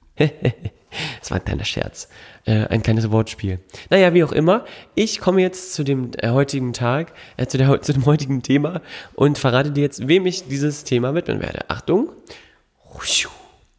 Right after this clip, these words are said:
Die heutige Loser-Podcast-Folge mit dem Thema das Bananenpistolenprinzip widme ich mir selber. Jetzt denkst du dir wahrscheinlich, was für ein eingebildeter Schlüssel ist das denn?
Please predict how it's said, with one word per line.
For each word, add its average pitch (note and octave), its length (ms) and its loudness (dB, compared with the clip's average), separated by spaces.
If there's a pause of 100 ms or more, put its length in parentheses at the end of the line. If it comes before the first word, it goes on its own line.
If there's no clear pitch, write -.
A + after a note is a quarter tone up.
(200)
Die E3+ 120 2
heutige G3+ 260 4
Loser-Podcast-Folge C#3+ 680 0
mit C3+ 160 -2
dem C3+ 160 0
Thema C3+ 400 2 (380)
das - 320 0 (100)
Bananenpistolenprinzip C3 1900 0 (320)
widme D3+ 460 0
ich - 380 -2 (160)
mir A#2 260 4
selber. F#2+ 400 0 (320)
Jetzt C3+ 160 0
denkst C#3 140 2
du C#3+ 60 0
dir C3+ 120 4
wahrscheinlich, A#2+ 380 -2
was A#2+ 140 0
für B2+ 60 0
ein G#2+ 60 0
eingebildeter A#2+ 520 2
Schlüssel A2+ 320 0
ist - 120 -8
das F#3 160 2
denn? D3 220 0